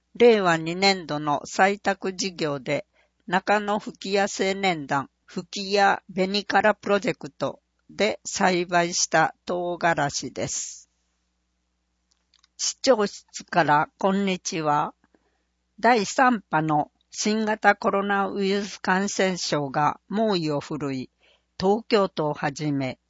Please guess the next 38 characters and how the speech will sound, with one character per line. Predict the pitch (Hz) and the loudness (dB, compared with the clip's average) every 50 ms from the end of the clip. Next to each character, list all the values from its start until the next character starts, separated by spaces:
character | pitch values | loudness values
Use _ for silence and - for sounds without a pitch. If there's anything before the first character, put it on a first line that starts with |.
| _ _ | _ _
十 | - 311 349 269 208 180 | -6 -2 0 0 0 0
の | 165 156 151 139 131 - _ - | 0 0 -2 -2 -2 -4 _ -4
都 | - 196 196 | -2 -2 0
府 | 170 214 202 | 0 -2 -6
県 | - - 175 156 151 143 143 | 0 0 0 2 2 0 -2
に | 143 139 135 _ _ _ _ _ _ _ _ - | -2 -4 -6 _ _ _ _ _ _ _ _ -6
緊 | - 226 226 233 233 214 226 - | -2 0 0 0 0 -2 -4 -10
急 | - 202 196 196 208 208 | -8 -6 -4 -4 -4 -4
事 | 208 226 208 | -6 -8 -8
態 | - - 190 190 208 208 | 0 4 4 4 4 2
宣 | 208 - - 202 196 185 175 160 | -2 0 2 2 2 2 -2 -4
言 | 160 160 156 151 | -4 -4 -4 -2
が | 147 147 147 | -2 -2 -4
発 | - - 175 175 - - - | -2 -2 -4 -4 -2 -2 -4
出 | - 170 160 - - 160 | -4 -4 -6 -8 -10 -10
さ | - - 175 147 | -6 -4 -4 -2
れ | 147 147 | -4 -6
て | - - 143 | -6 -6 -6
い | 135 131 123 | -6 -6 -6
ま | 123 131 135 | -6 -8 -10
す。 | - - - - - _ _ _ _ _ _ _ _ _ _ _ _ | -10 -12 -12 -12 -16 _ _ _ _ _ _ _ _ _ _ _ _
高 | - 196 190 - 226 220 | -4 -4 2 4 4 4
梁 | - 233 208 - - 202 | 4 4 0 2 0 -4
市 | 202 - - 175 | -4 -4 -4 -4
に | 160 156 151 | -2 -2 -2
お | 143 - 180 185 | -2 -2 -2 -4
い | 160 135 | -4 -4
て | _ - 147 139 | _ -8 -8 -6
も、 | 135 139 135 131 - _ _ _ _ _ _ _ | -6 -6 -8 -8 -12 _ _ _ _ _ _ _
不 | _ - - 208 208 | _ -6 -4 0 4
要 | 220 214 214 208 208 | 6 6 6 4 2
不 | 196 - 226 170 | 0 -4 -10 -12
急 | - - 208 196 190 190 185 | -10 -6 -4 -2 -2 -2 0
の | 180 180 180 170 | 0 -2 -2 -2
外 | 147 160 160 165 175 180 | 2 4 4 4 4 2
出、 | - - - 156 147 - - - 151 135 120 _ _ _ _ _ - | -4 -6 -8 -10 -10 -12 -14 -14 -14 -14 -14 _ _ _ _ _ -4
特 | - 233 220 - 208 165 | -4 -4 -2 -2 -4 -2
に | 151 143 139 139 - | -2 -2 -2 -4 -4